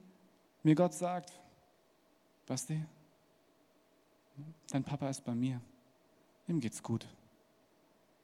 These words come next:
Aber ich biete dir etwas an. Ich möchte dein Papa sein. Ich möchte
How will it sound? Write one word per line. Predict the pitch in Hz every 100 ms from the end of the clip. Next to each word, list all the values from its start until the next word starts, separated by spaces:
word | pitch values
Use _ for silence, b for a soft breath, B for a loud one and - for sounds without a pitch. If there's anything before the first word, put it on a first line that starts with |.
| _ _ _ _ _ _ _ _ _ _
Aber | 127
ich | 131 160 156 - - - - _ _ _ _ -
biete | 127 127
dir | 131 123
etwas | 120 110
an. | - 117 110 - - - - - _ - _ - _ _ _ _ _ -
Ich | 151 -
möchte | 120 110 117
dein | 127 127 131
Papa | - 131 120
sein. | 120 120 120 - - - _ _ _ _ _ _ _ _ _ _ b b b b b -
Ich | 123
möchte | 147 180 175 160 160